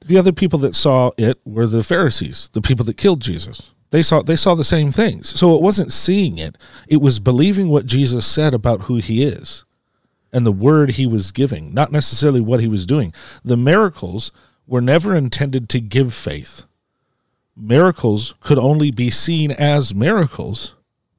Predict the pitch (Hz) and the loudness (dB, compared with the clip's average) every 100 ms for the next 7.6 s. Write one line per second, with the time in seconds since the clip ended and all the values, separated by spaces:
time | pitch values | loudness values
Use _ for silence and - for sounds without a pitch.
0 | _ _ - 220 240 - - - - _ | _ _ -2 2 2 -2 -8 -12 -20 _
1 | _ _ _ _ _ 147 147 - 127 117 | _ _ _ _ _ 2 2 4 2 4
2 | 190 185 135 120 _ _ 117 120 120 170 | 4 6 2 0 _ _ -4 -4 2 0
3 | 147 - - 80 - - _ _ _ _ | 2 -6 -8 -12 -14 -20 _ _ _ _
4 | _ _ _ _ _ _ _ _ _ _ | _ _ _ _ _ _ _ _ _ _
5 | _ _ _ _ _ _ 156 151 175 240 | _ _ _ _ _ _ 0 2 2 2
6 | 147 117 107 139 131 131 110 131 113 - | 2 0 0 -2 0 2 2 2 0 -2
7 | 107 90 135 120 82 | -4 0 2 2 -2